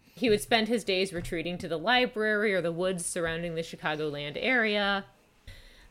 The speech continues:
Eventually, Canada declined Ted and David's land application. When Ted got the news of this,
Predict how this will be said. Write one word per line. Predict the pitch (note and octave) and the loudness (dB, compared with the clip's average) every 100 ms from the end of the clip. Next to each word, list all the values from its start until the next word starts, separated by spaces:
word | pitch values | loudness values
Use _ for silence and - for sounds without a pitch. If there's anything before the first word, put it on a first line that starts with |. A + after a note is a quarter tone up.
| - | -2
Eventually, | A3 A3+ B3 C#4+ A3+ A3+ | 4 4 4 4 2 2
Canada | - A3+ C4+ C4 | 4 6 6 4
declined | B3+ B3+ - F3+ F3 F#3 G3 F#3 - | 2 -2 -2 0 2 2 0 -4 -8
Ted | - F3 E3+ | 0 4 4
and | E3 F#3 | 2 -2
David's | E3 D#3+ D#3+ - | -2 -2 -4 -6
land | G#3+ B3+ B3 | 0 4 4
application. | A#3+ A3+ A#3 G3+ G3 G#3+ F#3 F3+ F#3 - - - - - | 2 0 2 2 2 0 0 0 -4 -8 -20 -20 -20 -6
When | F#3 F#3+ F#3 F#3 - | 0 2 2 0 -4
Ted | - C#4 D4 | 0 0 2
got | B3 G#3+ | 2 2
the | A#3+ | 2
news | B3 D4 E4 | 2 2 -2
of | C#4 | 2
this, | D4+ D#4 D#4 - | 4 4 2 -6